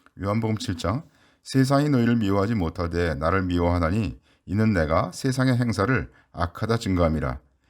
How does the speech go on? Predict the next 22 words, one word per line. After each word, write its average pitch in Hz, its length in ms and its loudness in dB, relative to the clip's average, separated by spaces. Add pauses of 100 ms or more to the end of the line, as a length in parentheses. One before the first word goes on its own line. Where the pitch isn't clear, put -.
(280)
그들은 113 280 0
자신들의 120 480 0
죄를 104 480 0
고백하기를 101 640 -2
거부합니다. 85 680 0 (460)
그들은 135 320 0
자신들이 123 460 2
죄인이라는 107 500 2
사실을 104 440 -2
인정하는 95 440 -2
것이 82 420 -6 (220)
죽기보다도 117 600 0
싫은 110 260 -6
자들이죠. 71 560 -6 (540)
그들은 117 260 2
자신이 131 340 0
가진 131 220 0
권력으로 101 720 -2 (320)
예를 110 240 2
들어 98 240 0
미사일을 117 540 0
쏴서 117 600 -2